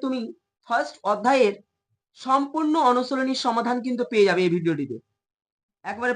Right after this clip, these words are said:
পাঁচ মার্ক পর্যন্ত। ওকে, তাই ভিডিওটি স্কিপ না করে প্রথম থেকে একেবারে মনোযোগ সহকারে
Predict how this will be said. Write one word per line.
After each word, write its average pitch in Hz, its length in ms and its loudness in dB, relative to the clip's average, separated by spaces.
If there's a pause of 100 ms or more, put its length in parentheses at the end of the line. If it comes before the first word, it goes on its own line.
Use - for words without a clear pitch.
পাঁচ 220 200 4
মার্ক 214 240 2
পর্যন্ত। 151 340 -2 (360)
ওকে, 294 160 -10 (420)
তাই 170 180 -6
ভিডিওটি 247 280 -4 (140)
স্কিপ 285 200 -6 (100)
না 247 160 8
করে 254 160 4 (320)
প্রথম 220 300 -4 (100)
থেকে 247 180 -4 (120)
একেবারে 240 340 2 (420)
মনোযোগ 247 360 2 (120)
সহকারে 240 320 -2